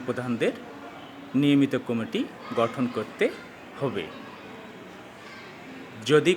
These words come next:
কোনো প্রতিষ্ঠান প্রধান উল্লেখিত তারিখের মধ্যে কমিটি গঠন করতে না পারে, তাহলে সংশ্লিষ্ট প্রতিষ্ঠান প্রধানরা শাস্তির আওতায় আসবে। সুতরাং সময় খুব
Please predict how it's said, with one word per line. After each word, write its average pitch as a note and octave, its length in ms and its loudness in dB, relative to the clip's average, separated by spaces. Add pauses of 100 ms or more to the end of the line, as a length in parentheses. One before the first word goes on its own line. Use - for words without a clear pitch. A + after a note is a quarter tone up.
কোনো F#3+ 180 4 (680)
প্রতিষ্ঠান F#3+ 500 2
প্রধান B2+ 300 2 (920)
উল্লেখিত D#3+ 300 4 (100)
তারিখের B2+ 380 4
মধ্যে C3 280 2 (360)
কমিটি C3 320 4
গঠন C3+ 240 2
করতে B2 200 -2
না A#2+ 160 0 (100)
পারে, B2 200 2 (460)
তাহলে C3 380 4 (1000)
সংশ্লিষ্ট E3 440 0 (160)
প্রতিষ্ঠান D3+ 440 -2
প্রধানরা D3 400 2 (300)
শাস্তির - 420 0
আওতায় F#2+ 340 -2
আসবে। A2+ 240 -2 (1040)
সুতরাং F#3 360 6 (720)
সময় D#3 360 6 (1900)
খুব G3 140 4